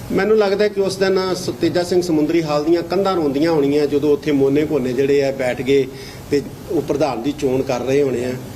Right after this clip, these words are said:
ਉਹ ਵੀ ਕੁਰਲਾਈਆਂ ਹੋਣੀਆਂ ਕਿ ਆਹ ਅਕਾਲੀ ਆ ਜਿਹੜੇ ਅੱਜ ਦੇ, ਜਿਹੜੇ ਇੱਥੇ ਅੱਜ, ਅ, ਬੈਠ ਰਹੇ ਆ ਇਸ ਹਾਲ ਦੇ ਵਿੱਚ। ਸਿੱਖਾਂ ਦੀ ਪਾਰਲੀਮੈਂਟ ਹੈ ਔਰ ਸਿੱਖਾਂ ਦੀ ਪਾਰਲੀਮੈਂਟ ਦੇ ਵਿੱਚ ਮਰਿਆਦਾ ਦਾ ਧਿਆਨ ਰੱਖਿਆ ਜਾਣਾ ਚਾਹੀਦਾ ਸੀ, ਜਿਹੜਾ ਬਿਲਕੁਲ ਵੀ ਨਹੀਂ ਰੱਖਿਆ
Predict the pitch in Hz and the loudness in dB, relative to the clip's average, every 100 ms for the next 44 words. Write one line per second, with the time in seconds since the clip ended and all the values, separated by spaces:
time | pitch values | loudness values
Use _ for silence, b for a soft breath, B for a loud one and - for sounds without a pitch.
0 | - - 220 247 202 160 139 151 160 135 | -6 0 0 2 0 0 0 0 0 2
1 | 135 143 139 151 151 175 170 147 143 131 | 2 0 -2 -2 0 0 -2 -2 -4 -2
2 | 156 143 139 135 - - 131 123 135 131 | 0 0 0 -2 -2 -8 -8 -2 -2 -2
3 | - 131 135 131 135 127 151 135 131 113 | -4 0 0 -2 -6 -6 0 0 0 -4
4 | 131 - - 139 135 131 - 123 127 127 | -4 -4 -8 -8 -6 -6 -6 -4 -4 -2
5 | 143 143 127 127 123 - 131 123 120 131 | 0 0 0 -2 -4 -6 -6 -4 -2 0
6 | 131 117 - 143 147 143 143 139 135 156 | 0 -4 -6 -6 -2 -2 -2 -2 0 2
7 | 151 135 139 135 B B 113 - 143 180 | 2 0 -4 -6 B B -8 -6 -4 -4
8 | 190 190 180 135 131 143 135 120 131 131 | -2 -2 -2 -4 -2 0 0 0 -2 0
9 | 131 123 123 113 135 135 143 113 110 - | 0 0 0 -2 -2 -2 -2 -2 -6 -6
10 | 135 127 131 135 139 139 127 120 127 120 | -6 -4 -4 -2 -2 -2 -4 -4 -4 -2
11 | 143 143 151 151 151 127 113 123 | -2 -2 -2 0 0 -2 -6 -8